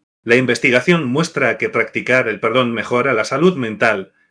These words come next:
la satisfacción de pareja y reduce marcadores de estrés como la presión arterial. No es magia instantánea,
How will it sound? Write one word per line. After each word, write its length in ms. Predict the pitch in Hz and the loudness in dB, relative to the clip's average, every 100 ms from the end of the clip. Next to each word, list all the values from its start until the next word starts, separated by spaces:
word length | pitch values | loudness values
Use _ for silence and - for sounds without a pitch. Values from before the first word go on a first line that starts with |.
| - | -2
la 140 | 135 | 0
satisfacción 760 | 147 135 117 - 107 - 139 143 | 0 -2 -2 -2 -2 -2 -2 -2
de 80 | |
pareja 480 | 107 101 113 - 123 | -2 0 -2 0 0
y 120 | 120 | 0
reduce 400 | 107 107 143 147 | -2 -4 -4 -2
marcadores 640 | 143 127 117 123 139 123 110 | -2 -2 0 0 2 2 0
de 60 | |
estrés 460 | 110 - 180 180 - | -2 0 0 -2 -6
como 240 | - 127 113 | -4 -2 2
la 160 | 110 | 0
presión 400 | 123 117 147 143 | 0 -2 -2 -2
arterial. 540 | 135 131 101 92 82 - _ _ _ | -4 -4 -4 -4 -6 -12 _ _ _
No 120 | 147 | -2
es 120 | 190 170 | 0 0
magia 320 | 135 127 131 | -2 0 0
instantánea, 880 | 120 - 123 113 113 117 104 101 | 0 -4 -6 -2 -2 -2 -6 -10